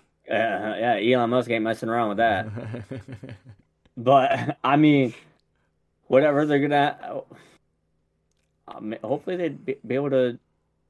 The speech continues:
Speaker 1: retype in the coordinates and then just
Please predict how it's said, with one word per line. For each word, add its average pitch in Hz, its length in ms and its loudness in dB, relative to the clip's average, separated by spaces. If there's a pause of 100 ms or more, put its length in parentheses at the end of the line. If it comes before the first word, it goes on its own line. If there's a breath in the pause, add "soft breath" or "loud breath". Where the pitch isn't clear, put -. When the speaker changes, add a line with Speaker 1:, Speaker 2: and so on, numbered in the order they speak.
(200)
Speaker 1:
retype 139 420 -4
in 135 80 -4
the 135 80 -4
coordinates 139 640 0 (720)
and 107 80 -6
then 113 180 -4
just 110 480 -2